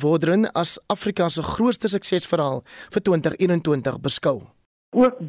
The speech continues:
Speaker 2: baie, baie innovering in lande soos Kenia en Senegal en so aan om oplossings te vind, self en stowwe te ontwikkel, uh,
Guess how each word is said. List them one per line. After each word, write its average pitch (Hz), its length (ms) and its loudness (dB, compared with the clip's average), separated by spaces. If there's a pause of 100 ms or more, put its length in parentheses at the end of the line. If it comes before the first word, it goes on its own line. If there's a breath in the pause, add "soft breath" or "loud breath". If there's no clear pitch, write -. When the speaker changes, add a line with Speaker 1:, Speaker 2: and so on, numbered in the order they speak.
(120)
Speaker 2:
baie, 208 360 4
baie 185 560 2
innovering 190 1080 2
in 165 360 4
lande 175 460 2
soos 180 300 2
Kenia 160 460 4
en 156 280 0
Senegal 165 540 2
en 147 240 0
so 175 100 4
aan 165 240 2 (420 loud breath)
om 208 560 4 (280)
oplossings 202 720 2
te 180 120 2 (140)
vind, 180 280 4 (680)
self 202 340 4 (880)
en 190 260 4
stowwe 175 280 4
te 180 100 0
ontwikkel, 170 1000 2
uh, 160 260 2